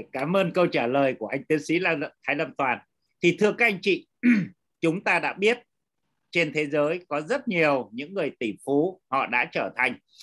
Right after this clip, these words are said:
họ đã thành công từ những cái phi vụ đầu tư. Vâng, à,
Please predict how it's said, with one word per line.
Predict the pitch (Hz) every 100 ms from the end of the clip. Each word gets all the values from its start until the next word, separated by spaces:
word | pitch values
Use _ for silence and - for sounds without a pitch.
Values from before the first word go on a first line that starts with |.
| - _ _ _ _ _
họ | - 160
đã | 147
thành | 175 185 147
công | 180 170 143 -
từ | 160
những | 139 143 175
cái | 202
phi | 190 175
vụ | 147 143
đầu | 127 123
tư. | 151 143 - _ _ _ _ _
Vâng, | 113 151 - _ _
à, | - 147 143